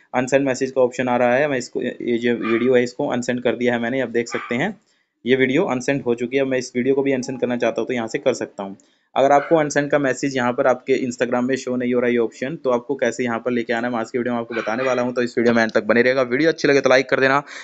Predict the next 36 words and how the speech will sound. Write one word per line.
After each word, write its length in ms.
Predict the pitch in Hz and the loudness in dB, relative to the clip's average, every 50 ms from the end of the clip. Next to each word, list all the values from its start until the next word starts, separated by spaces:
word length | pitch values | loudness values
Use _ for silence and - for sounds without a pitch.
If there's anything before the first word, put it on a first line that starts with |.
| - - - | -4 2 4
चैनल 260 | 139 139 143 147 147 | 4 4 2 0 0
को 120 | - 147 | 0 0
सब्सक्राइब 480 | 127 - 123 113 - - 117 123 139 131 | 0 0 0 -2 -2 -2 0 0 0 0
कर 140 | - 135 131 | 0 0 2
लेना। 300 | 131 131 127 135 151 151 - _ _ - - - - | 2 2 2 2 0 -2 -4 _ _ -18 -16 -6 -2
तो 60 | - | 0
चलिए 220 | - 139 151 156 | 2 4 4 4
जान 220 | 143 147 143 143 139 147 | 4 4 0 0 0 0
लेते 160 | 147 - 147 | 2 2 2
हैं 80 | 143 | 2
हमें 180 | 139 135 143 147 | 0 -2 -6 -4
कैसे 320 | - 143 135 131 - 143 135 | -2 0 0 0 0 -4 -4
इस 140 | 139 - 147 | 0 2 2
ऑप्शन 260 | 135 - - 131 127 | 2 2 0 0 2
को 100 | 131 147 | 4 4
लेकर 320 | 139 131 123 - 131 123 | 4 4 4 4 4 4
आना 180 | 127 127 127 127 | 4 2 0 -2
है। 180 | 135 143 147 147 - - - - - - _ | -2 -4 -6 -8 -12 -18 -20 -20 -20 -10 _
उसके 220 | - 139 - - 160 | -4 -2 2 2 4
लिए 100 | 160 156 | 4 4
आपको 200 | 151 151 - 147 | 4 4 2 0
सिंपल 260 | - 143 139 143 147 | -2 0 0 0 2
सा 100 | 139 143 | 2 2
काम 240 | 139 135 135 139 139 | 2 2 0 0 2
करना 220 | - 139 135 135 | 0 0 0 2
होगा। 140 | 131 135 131 | 2 2 2
सबसे 260 | - 131 - - 151 | 0 -2 -2 2 4
पहले 160 | 143 143 139 | 4 4 4
तो 80 | 139 143 | 4 4
आपको 220 | 135 135 - 135 | 4 4 2 0
अपने 140 | 120 135 131 | 0 0 -2
प्ले 180 | 113 123 123 120 | -2 0 -2 0
स्टोर 160 | - 139 135 | 0 0 0
पर 140 | 135 139 131 | 2 2 2
आना 200 | 131 127 127 127 | 2 0 0 0
है। 160 | 135 139 | 0 -2